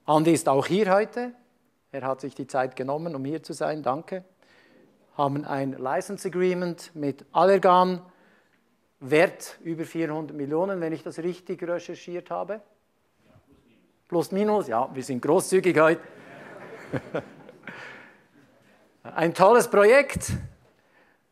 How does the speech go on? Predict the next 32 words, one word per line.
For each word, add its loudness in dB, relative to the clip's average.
Äh, -2
das 2
war 8
dieses 0
Projekt, 4
wo 2
ich -12
mal 6
ein, 0
ein -10
Coaching-Meeting 0
hatte. 4
Das 0
waren 2
sieben -6
Personen, 0
habe 4
ich -12
gedacht, 2
das -8
kommt -6
nicht -8
gut. -6
Oder -4
sieben 0
Gründer 4
in 0
der 4
Regel, 4
das -2
funktioniert -10
nicht. -14